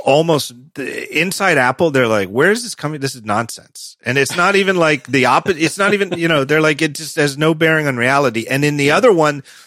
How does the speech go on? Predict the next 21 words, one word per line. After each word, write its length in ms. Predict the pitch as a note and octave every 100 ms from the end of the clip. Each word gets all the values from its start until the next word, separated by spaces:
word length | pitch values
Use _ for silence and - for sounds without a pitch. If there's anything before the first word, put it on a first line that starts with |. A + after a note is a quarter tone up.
| -
that 120 | C3
has 200 | C3+ C3+
even 200 | B2 A#2
less 220 | C#3 D#3+
bearing 320 | B2+ A#2 G#2+
in 120 | G2+ G2
reality 560 | G2 G2 G#2 G2 F#2
are 200 | A2 G#2 G#2 - G#2
when 220 | A2 G#2+
those, 240 | G2+ F#2+ -
and 120 | G3
it 140 | A3
seems 260 | - D#4+ E4
like 180 | F4+ D4
this 200 | F#3 -
is 140 | E3
a, 120 | C3 G#2+ -
a, 100 | G#2 - -
a 80 | -
thing 220 | - D3+
that 180 | D3 A2+